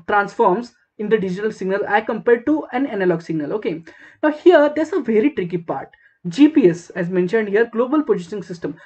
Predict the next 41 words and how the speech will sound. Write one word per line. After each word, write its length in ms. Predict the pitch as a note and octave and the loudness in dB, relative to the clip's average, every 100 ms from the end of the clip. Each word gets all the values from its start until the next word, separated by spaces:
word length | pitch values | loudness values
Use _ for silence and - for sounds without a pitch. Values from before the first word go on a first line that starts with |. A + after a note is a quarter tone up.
| - | -6
Now, 80 | C#4+ | -2
what 280 | B3 D#4+ | 2 2
is 80 | E4+ | 2
the 80 | F4+ | 0
role 360 | A#3+ G3 C4+ D4 | 0 -2 2 4
of 140 | C4+ | 2
a 60 | B3 | -2
G 200 | F3 C4+ | -4 -4
P 200 | A3+ F#3 | 2 2
S 180 | A3 - | 2 -4
in 140 | G#3 G#3+ | -8 0
this 280 | F3 F3 _ F#3 | 0 0 _ 0
A 140 | G3 | 0
D 120 | F#3+ | 0
C 140 | F3 E3+ | -6 -6
part? 280 | D3+ D3 | -6 -6
Okay, 220 | G3+ A3+ F3+ | -6 -4 -2
time 320 | G3+ G#3 A#3 | 0 0 0
synchronization. 680 | A3 F3 F3 D#3 D3 D3+ D3 - - | -8 -6 -4 -4 -6 -8 -12 -18 -12
This 160 | C4 D4 | -6 -2
is 60 | |
called 200 | D#4 D4 | 2 4
as 120 | G#3+ G3+ | 4 0
time 260 | G3+ F#3+ | -2 -2
synchronization. 800 | E3+ F#3 D#3+ E3 D3 C#3+ - C#3 - - F3 _ _ - - | -6 -6 -4 -2 -2 -6 -12 -14 -16 -20 -20 _ _ -12 2
For 240 | C#4+ D#4+ G3 | 2 2 2
every 320 | G3 G3+ E4+ | 2 6 4
data 600 | C4 G3+ E3+ F3+ F3+ C4+ | 4 2 2 0 -2 -4
that 160 | A3 G3+ | -2 0
is, 200 | A3 - | -2 -4
that 320 | G3 F3+ G3 A#3 | -4 0 2 2
a 100 | G#3 | 0
vams 540 | F3+ F#3+ A3+ A3+ _ _ | -2 -4 -4 -10 _ _
take 280 | G3+ F#3 F#3 | 2 2 0
or 100 | F#3 | -6
P 220 | E3+ A3 | -4 0
M 100 | A#3 | 0
U 160 | B3 A#3+ | -2 2
take 240 | G3 E3+ | 2 2
from 240 | E3+ G#3 F#3+ | -2 -6 -4
grid, 380 | F#3 E3 E3+ | 2 2 2